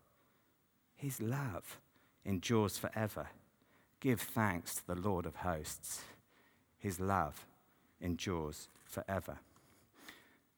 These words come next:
God is love and grace incarnate. He delights in his people,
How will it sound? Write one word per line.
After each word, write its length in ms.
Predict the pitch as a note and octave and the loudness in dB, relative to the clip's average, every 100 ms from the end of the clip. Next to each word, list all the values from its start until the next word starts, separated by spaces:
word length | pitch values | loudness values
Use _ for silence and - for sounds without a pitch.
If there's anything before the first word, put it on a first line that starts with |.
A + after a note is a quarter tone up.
| _ - | _ 4
God 440 | C#3+ C#3+ D3 C#3+ - | 10 12 12 12 8
is 440 | A2 G2+ F#2 - | 8 10 8 4
love 600 | A2 A2 A2+ A2+ A2+ - - - - - | 6 12 12 12 12 2 -14 -20 -18 -4
and 220 | F#2 F#2 | -2 0
grace 640 | - G2+ F2 E2+ - - - - _ - | 4 4 4 2 -2 -6 -8 -14 _ -2
incarnate. 840 | G2+ F#2 - F#2+ F2 D#2+ D2+ - - _ _ _ _ _ _ - - - | 0 0 2 4 6 4 -2 -8 -18 _ _ _ _ _ _ -20 -20 -10
He 100 | F#2 | 0
delights 520 | G2+ A2+ C3+ - - | 8 12 12 12 10
in 60 | |
his 180 | A#2 G#2 | 8 8
people, 560 | - B2+ A2 - A#2+ | 4 6 6 6 2